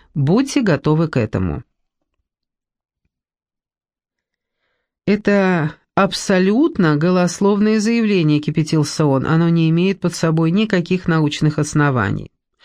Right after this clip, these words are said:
Если эта финансовая компания Prudential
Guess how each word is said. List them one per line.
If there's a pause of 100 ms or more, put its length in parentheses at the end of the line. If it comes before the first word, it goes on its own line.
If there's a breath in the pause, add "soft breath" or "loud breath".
(400 loud breath)
Если
эта
финансовая
компания (400 soft breath)
Prudential